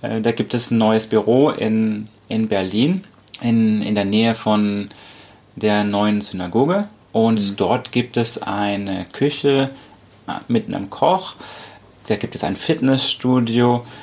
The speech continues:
Speaker 2: und im Prinzip könnte der Mitarbeiter, ähm, dort auch <laughs> übernachten,
Speaker 1: Ja.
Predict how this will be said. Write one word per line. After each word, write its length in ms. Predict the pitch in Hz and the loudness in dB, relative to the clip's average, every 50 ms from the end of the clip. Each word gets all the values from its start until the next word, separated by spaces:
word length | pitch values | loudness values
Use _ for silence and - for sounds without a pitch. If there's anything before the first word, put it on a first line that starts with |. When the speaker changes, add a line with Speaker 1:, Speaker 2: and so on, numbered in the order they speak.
| - - - | -20 -16 -8
Speaker 2:
und 580 | - 104 104 107 107 107 107 104 - - - - - - | -4 -2 0 0 0 0 -2 -4 -8 -12 -16 -18 -10 -4
im 160 | - 117 113 | -2 -2 -2
Prinzip 440 | 113 - 117 104 - - - 113 - | -2 -2 -4 -4 -2 -4 -4 -4 -4
könnte 240 | - - 110 107 107 | -6 -4 -2 -2 -2
der 100 | - 98 | -2 -2
Mitarbeiter, 840 | 95 104 104 - 113 107 98 110 110 110 - - 110 107 107 107 104 107 | -4 -2 0 0 0 2 2 2 2 0 0 0 2 2 2 2 2 0
ähm, 280 | 107 104 104 104 98 | -2 -2 -2 -4 -4
dort 280 | - 104 98 104 107 - | 0 0 0 0 0 0
auch 200 | - 98 101 - | -2 -2 -2 -2
<laughs> 100 | - 104 | -4 -6
übernachten, 840 | - 90 87 - 92 92 104 127 - - - - - 104 117 147 - - | -6 -6 -8 -6 -4 0 0 0 0 -2 -6 -6 -2 0 0 0 0 -2
Speaker 1:
Ja. 280 | 101 98 95 92 - | -2 0 0 0 -2